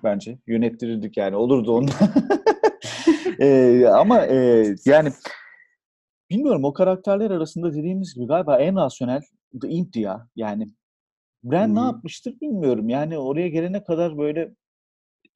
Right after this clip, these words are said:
Speaker 2: Bran
Speaker 1: çakal her
Speaker 2: kesin
Speaker 1: şeyi
Speaker 2: arka planda
Speaker 1: gördü.
Speaker 2: bir iş çevirdi.
Speaker 1: Tabii, tabii, çakal her şeyi gördü ya. Bak, kuzgunu gönderdi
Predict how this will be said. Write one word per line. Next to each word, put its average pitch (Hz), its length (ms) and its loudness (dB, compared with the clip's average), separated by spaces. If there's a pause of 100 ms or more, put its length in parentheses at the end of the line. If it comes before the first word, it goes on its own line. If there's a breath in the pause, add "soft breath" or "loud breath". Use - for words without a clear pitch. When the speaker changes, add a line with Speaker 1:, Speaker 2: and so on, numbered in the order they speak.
Speaker 2:
Bran 170 280 4
Speaker 1:
çakal 151 120 2
her 208 100 6
Speaker 2:
kesin 151 100 4
Speaker 1:
şeyi 120 100 6
Speaker 2:
arka 139 220 2
planda 143 300 6
Speaker 1:
gördü. 131 100 2
Speaker 2:
bir 120 60 2
iş - 200 -4
çevirdi. 110 500 -6 (180)
Speaker 1:
Tabii, 170 160 0
tabii, 247 260 -2
çakal 175 360 0
her 185 140 4
şeyi 214 240 -6
gördü 202 320 -2
ya. 190 140 4
Bak, 170 180 -4 (380)
kuzgunu 170 420 -4
gönderdi 175 420 0